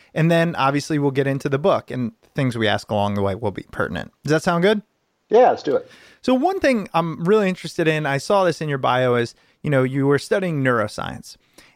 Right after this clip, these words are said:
Speaker 1: And if you go all the way back to that, I'm wondering,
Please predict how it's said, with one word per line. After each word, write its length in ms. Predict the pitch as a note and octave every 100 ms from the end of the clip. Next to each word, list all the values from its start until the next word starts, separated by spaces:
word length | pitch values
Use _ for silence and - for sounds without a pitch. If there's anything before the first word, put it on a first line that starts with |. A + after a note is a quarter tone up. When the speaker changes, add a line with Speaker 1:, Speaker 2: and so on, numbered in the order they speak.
| _
Speaker 1:
And 260 | F3+ F#3 -
if 120 | F#3
you 100 | A3+
go 180 | C#4 C4
all 260 | - F3+ G3
the 80 |
way 140 | G3 F#3
back 280 | C#3+ C3+ -
to 100 | B2
that, 260 | A#2+ A2+ -
I'm 120 | D#3+
wondering, 480 | G#3+ A3 G3+ F3